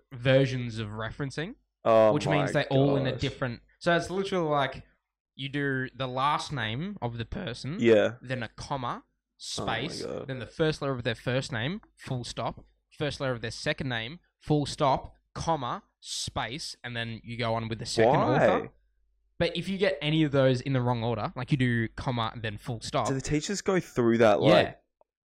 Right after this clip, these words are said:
Speaker 1: So I got marked off on one of my referencing 'cause I swapped a full stop and a comma. There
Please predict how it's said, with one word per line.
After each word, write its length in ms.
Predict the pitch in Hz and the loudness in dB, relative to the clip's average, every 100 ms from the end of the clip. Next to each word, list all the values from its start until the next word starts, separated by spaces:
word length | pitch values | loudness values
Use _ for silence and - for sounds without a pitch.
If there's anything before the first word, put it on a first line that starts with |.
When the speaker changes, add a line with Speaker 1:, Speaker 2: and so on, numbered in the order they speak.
| _ | _
Speaker 1:
So 160 | 175 | 4
I 180 | 156 185 | 6 6
got 180 | 190 180 | 6 4
marked 320 | 156 165 - | 4 4 6
off 300 | 165 139 - | 6 6 2
on 140 | 147 131 | -6 0
one 140 | 143 | 0
of 40 | 143 | 2
my 120 | 131 | 0
referencing 580 | 127 - 131 117 117 - | 0 -2 -6 -6 -8 -8
'cause 160 | 131 | -4
I 80 | 123 | -4
swapped 640 | 127 - - 139 123 - - | -4 -8 -6 -4 -4 -8 -10
a 460 | 120 117 110 110 - _ | -4 -2 -2 -6 -12 _
full 240 | _ 147 123 | _ -4 -2
stop 220 | - 113 | -2 -2
and 100 | 110 | -6
a 20 | |
comma. 300 | - 110 82 _ _ _ | -8 -8 -8 _ _ _
There 220 | 143 151 | -2 -2